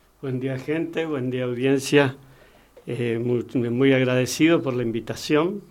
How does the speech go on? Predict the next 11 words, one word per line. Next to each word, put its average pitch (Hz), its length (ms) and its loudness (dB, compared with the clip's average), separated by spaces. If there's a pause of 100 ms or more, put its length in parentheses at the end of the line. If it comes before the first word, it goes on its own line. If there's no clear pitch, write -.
(100)
de 110 540 -6 (540)
recordar 170 500 4
estas 165 340 2
cosas 175 520 -2 (100)
que 123 640 -4 (540)
pertenecen 214 640 6
al 196 140 8
ámbito 190 420 4
de 147 120 6
la 135 120 4
fe, 190 380 0